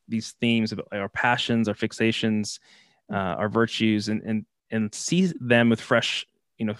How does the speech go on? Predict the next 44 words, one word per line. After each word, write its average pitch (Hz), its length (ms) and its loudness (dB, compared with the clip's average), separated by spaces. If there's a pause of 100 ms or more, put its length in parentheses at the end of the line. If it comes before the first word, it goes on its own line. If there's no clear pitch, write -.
fresh 135 220 0
perspective 120 560 2
by 104 100 2
looking 104 280 0
at 82 80 -4
different 101 280 -6
biblical 90 320 -6
stories. 76 640 -6 (400)
And 110 120 -2
so 110 100 2
I 113 80 6
picked - 260 0
out 127 260 6 (200)
ten 131 240 4
s-, - 180 -8 (100)
different, 113 280 -2
s-, - 160 -6 (100)
or 107 160 2
sorry, 107 240 4
nine 104 500 2
different 78 220 -2
stories. 101 520 -2 (340)
I 120 160 4
can 120 120 2
talk 120 220 2
through 117 140 4
them 123 160 6
and 113 120 6
then 107 300 2
we 113 120 -2
can 107 120 0
have 104 160 2
a 104 60 -2
conversation 101 560 0
about 101 240 4
it. - 100 0
You 113 140 -2
can 110 100 2
let 90 140 2
me 104 80 -2
know 101 180 2
what 82 80 -2
you 101 60 -4
think. 135 400 2